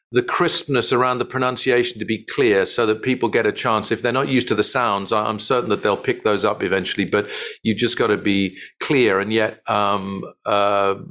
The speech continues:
authentic. So people like Ciarán Hinds, who grew up half a mile from where all of this went on, knew it very well. Jamie Dornan from up the street there in, in, uh, <laughs> Hollywood, County Down.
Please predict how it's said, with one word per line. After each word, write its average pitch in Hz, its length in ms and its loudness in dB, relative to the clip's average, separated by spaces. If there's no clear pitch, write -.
authentic. 120 680 0
So 113 340 0
people 185 240 0
like 120 160 0
Ciarán 117 340 2
Hinds, 113 400 0
who 101 200 0
grew 107 280 2
up 104 220 0
half 107 340 0
a 107 40 -6
mile 104 300 0
from 101 180 -6
where 101 220 4
all 101 160 2
of 92 60 0
this 101 200 0
went 101 200 0
on, 101 320 0
knew 113 200 2
it 120 60 -2
very 104 260 0
well. 113 400 0
Jamie 120 260 2
Dornan 113 400 2
from 104 180 -2
up 110 140 0
the 113 60 -8
street 113 340 0
there 110 260 2
in, 98 240 -4
in, 98 280 -2
uh, 95 280 0
<laughs> - 180 -14
Hollywood, 107 400 2
County 107 340 -4
Down. 131 400 0